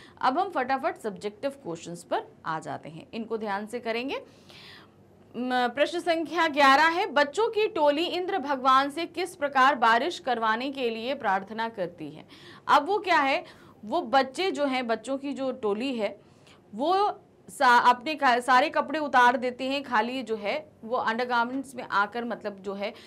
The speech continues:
सिर्फ निक्कर वगैरह पहन के निकलते हैं और जो है काले मेघा पानी दे करके गाना है उसको गाते हुए और हर घर के सामने से निकलते थे और हर घर से जो है कोई ना कोई उनके प-, ऊपर पानी डालता था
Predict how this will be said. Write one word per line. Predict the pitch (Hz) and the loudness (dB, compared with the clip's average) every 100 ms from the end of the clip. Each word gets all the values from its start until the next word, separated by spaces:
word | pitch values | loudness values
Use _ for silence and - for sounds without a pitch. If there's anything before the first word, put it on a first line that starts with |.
| - - - | -20 -20 -2
सिर्फ | 254 254 | -2 0
निक्कर | 247 247 254 | -6 0 2
वगैरह | 247 233 233 | 2 2 0
पहन | 233 202 220 233 | -2 -6 -8 -8
के | 233 | -6
निकलते | 208 190 185 180 | -4 -2 -2 -2
हैं | 220 247 - - - - - | -8 -8 -14 -20 -20 -20 2
और | 269 349 381 | 6 6 6
जो | 277 | -2
है | 269 262 330 | -2 0 0
काले | 359 - 247 254 311 | -2 2 4 4 2
मेघा | 294 277 240 262 | 0 -2 0 -2
पानी | 254 233 226 247 | 2 0 0 -4
दे | 233 233 | -6 -4
करके | 220 214 233 | -6 -6 -8
गाना | 196 190 196 | -2 -2 -2
है | 226 233 | -4 -6
उसको | 220 - 196 | -10 -10 -6
गाते | 180 165 170 | -2 -2 -2
हुए | 226 185 208 - - - - | -8 -6 -8 -8 -18 -20 -2
और | 247 | 0
हर | 262 359 | 2 2
घर | 262 285 | 2 0
के | 277 320 | 0 -4
सामने | 277 214 226 240 | 0 0 -2 -8
से | 240 | -8
निकलते | 185 170 156 156 165 | -8 -8 -8 -12 -12
थे | 160 - - | -16 -20 -10
और | - 214 | -4 -4
हर | 233 339 | 0 0
घर | 330 285 277 | 0 -2 -2
से | 285 269 | -4 -8
जो | 240 | -6
है | 220 269 | -6 -6
कोई | 233 214 | -6 -6
ना | 220 | -6
कोई | 214 269 | -8 -6
उनके | 285 254 | -6 -8
प-, | 247 277 - | -12 -12 -12
ऊपर | 214 202 254 | -14 -8 -6
पानी | 214 175 | -4 -6
डालता | 170 139 139 156 | -6 -8 -8 -12
था | 139 | -12